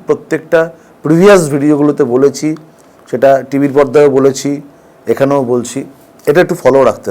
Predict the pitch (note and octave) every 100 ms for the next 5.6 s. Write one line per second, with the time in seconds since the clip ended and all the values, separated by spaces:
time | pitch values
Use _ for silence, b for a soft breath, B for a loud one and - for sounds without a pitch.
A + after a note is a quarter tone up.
0 | F2+ G#2 - _ _ _ B B B B
1 | B B B B - F#3 G#3+ G#3+ G3+ D#3
2 | E3+ E3 D3+ A2 F2+ - - _ _ _
3 | _ _ _ _ _ _ _ _ _ -
4 | C3+ - - - D#3 D3+ - _ _ _
5 | _ C3+ B2+ D#3+ D3 -